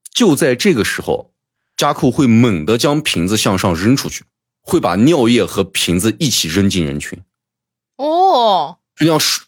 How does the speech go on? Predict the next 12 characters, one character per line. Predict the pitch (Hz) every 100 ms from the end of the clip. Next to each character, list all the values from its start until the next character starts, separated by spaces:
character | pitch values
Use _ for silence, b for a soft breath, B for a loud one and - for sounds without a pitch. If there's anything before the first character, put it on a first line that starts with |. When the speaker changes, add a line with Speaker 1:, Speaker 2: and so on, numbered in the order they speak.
| _ _
Speaker 1:
瓶 | - 117
盖 | 131 165
是 | -
打 | - -
开 | - 120
的， | 131 110
甩 | - - 113 76
着 | 98
扔 | 123 131
出 | -
来。 | - - _ _ _ _
Speaker 2:
嗯。 | - 220 220 202